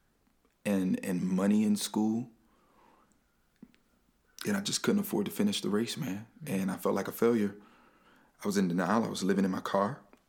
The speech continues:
Speaker 1: for about eight months. Um, winters are a rough time to be homeless.
Speaker 2: Mm.
Speaker 1: Rough time to be homeless.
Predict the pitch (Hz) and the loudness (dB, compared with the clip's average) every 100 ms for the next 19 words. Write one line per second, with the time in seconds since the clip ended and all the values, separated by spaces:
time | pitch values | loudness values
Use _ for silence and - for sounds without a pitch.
0 | _ _ _ _ _ _ _ _ _ _ | _ _ _ _ _ _ _ _ _ _
1 | - - - 98 90 92 - 95 98 101 | -14 -12 -4 -2 0 -2 -4 -2 0 0
2 | - - _ _ - - - _ - 98 | -4 -12 _ _ -20 -20 -20 _ 0 2
3 | 95 87 85 87 _ _ _ _ _ _ | 2 0 -4 -8 _ _ _ _ _ _
4 | - - - 90 113 131 - 117 104 101 | -20 -20 -14 0 4 4 4 4 4 0
5 | - 98 92 95 95 - 95 90 - - | -2 -2 0 0 0 -2 -4 -2 -4 -6
6 | 98 82 - - - - 151 143 127 - | -4 -4 -6 -12 -16 -20 -16 -14 -16 -20
7 | _ _ _ _ _ _ _ _ _ _ | _ _ _ _ _ _ _ _ _ _
8 | _ _ _ _ _ _ - 107 110 104 | _ _ _ _ _ _ -12 -4 -4 -4
9 | - 95 87 - - - - - - | -8 -8 -6 -8 -10 -12 -14 -14 -16